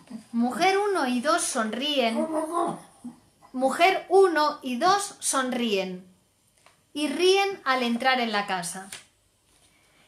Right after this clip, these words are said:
Speaker 1: El hombre ríe a carcajadas con las mujeres y hacen algo de escándalo. Aurora y la flaca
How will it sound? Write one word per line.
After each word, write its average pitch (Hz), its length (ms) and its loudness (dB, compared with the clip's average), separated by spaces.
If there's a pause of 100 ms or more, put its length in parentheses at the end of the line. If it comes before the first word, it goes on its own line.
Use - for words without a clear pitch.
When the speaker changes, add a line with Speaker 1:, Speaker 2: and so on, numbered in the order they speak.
(160)
Speaker 1:
El 240 160 2
hombre 320 540 4 (120)
ríe 285 560 2
a 226 160 2
carcajadas 302 920 0
con 226 280 -4
las 339 240 2
mujeres 302 800 -2 (260)
y 285 140 0
hacen 339 460 2
algo 269 280 2
de 226 100 -2
escándalo. 190 720 -4 (720)
Aurora 285 600 4
y 277 120 0
la 277 140 2
flaca 320 580 0